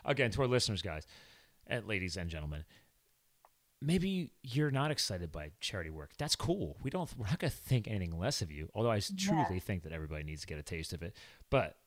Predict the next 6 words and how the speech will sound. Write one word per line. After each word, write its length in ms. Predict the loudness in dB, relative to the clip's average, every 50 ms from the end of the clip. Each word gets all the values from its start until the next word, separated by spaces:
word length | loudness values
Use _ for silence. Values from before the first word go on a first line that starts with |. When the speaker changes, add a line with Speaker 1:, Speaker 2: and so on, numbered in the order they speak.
| _ _ _ _ _ _ _ _ _ _ _ _
Speaker 1:
fine, 280 | -4 -2 -2 -2 -2 -8 0 2
big 180 | 2 2 4 2
picture. 340 | 2 2 2 0 -4 -4 -4
Maybe 320 | 0 2 2 2 2 4 4
it's 300 | 4 4 4 2 0 0 _ _ _ _ _ _ _ _ _ _ _ -4
just, 360 | 2 2 2 2 2 -2 -6